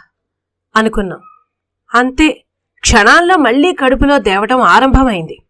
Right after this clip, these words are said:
అంటే విమానం బరువుని కోల్పోతోందన్నమాట. అంతలో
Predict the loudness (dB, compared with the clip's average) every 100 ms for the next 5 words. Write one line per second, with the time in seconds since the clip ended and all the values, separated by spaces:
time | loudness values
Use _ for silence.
0 | _ _ _ _ _ -6 -6 0 2 4
1 | 4 4 2 2 2 0 0 0 0 0
2 | -2 -2 2 2 4 2 2 2 2 -2
3 | -2 -4 -6 -14 _ _ _ _ _ _
4 | _ _ _ _ _ _ _ _ _ _
5 | _ _ _ _ -10 -8 -4 -2 2 2
6 | 0